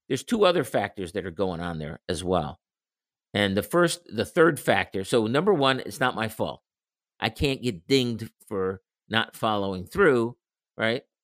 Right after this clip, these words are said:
Um, because I gave you the memo. Number two, I actually make more money if you don't follow through, because now I get to probate your estate, which I know you thought you were avoiding probate with the trust, but that's not how,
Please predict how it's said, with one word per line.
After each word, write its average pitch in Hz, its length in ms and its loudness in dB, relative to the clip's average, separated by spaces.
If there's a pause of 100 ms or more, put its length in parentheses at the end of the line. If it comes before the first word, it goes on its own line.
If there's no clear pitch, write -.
(500)
Um, 95 500 -2
because 123 300 -2
I 127 60 4
gave 117 260 2
you 107 40 0
the 98 120 -2
memo. 98 420 -4 (420)
Number 123 280 -2
two, 120 580 0
I 107 100 0
actually 127 320 0
make 110 220 -4
more 104 180 -8
money 117 580 -2
if 113 200 -8
you 113 80 -2
don't 147 300 0
follow 82 380 -6
through, 90 400 -4 (300)
because 107 300 -6
now 123 240 0
I 110 80 0
get 104 180 -6
to 101 60 -12
probate 98 560 -2 (200)
your 85 180 -10
estate, - 460 -6 (920)
which 98 140 -8
I 104 100 0
know 110 100 0
you 95 160 -2
thought 107 200 0
you 110 80 -2
were 101 100 0
avoiding 131 360 4
probate 110 400 0
with 98 120 -10
the 92 80 -10
trust, 80 360 -8
but 80 100 -10
that's 101 160 -6
not 87 100 -6
how, 85 260 -6